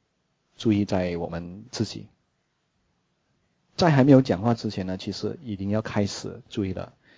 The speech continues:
等到你讲话到一半，你才开始注意的话，那是已经很难了。是这样子，那个心，他认为说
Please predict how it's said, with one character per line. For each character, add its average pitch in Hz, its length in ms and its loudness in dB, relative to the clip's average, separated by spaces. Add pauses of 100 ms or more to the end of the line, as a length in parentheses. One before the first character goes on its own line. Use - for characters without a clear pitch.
(160)
等 107 100 2
到 151 140 2
你 113 100 2
讲 90 240 0
话 123 140 2
到 123 80 4
一 120 60 4
半， 127 180 2
你 92 80 0
才 - 160 -2
开 98 160 0
始 92 100 -8
注 - 160 -4
意 104 60 0
的 104 100 -2
话， 95 80 -2
那 92 160 -4
是 101 160 -10
已 87 60 -10
经 92 160 -8
很 87 120 -10
难 87 200 -14
了。 - 180 -18 (1800)
是 - 160 -2
这 170 120 0
样 156 80 -2
子， 113 120 0
那 110 120 0
个 127 100 2
心， 107 260 -2
他 123 140 -2
认 131 180 4
为 104 160 4
说 104 440 0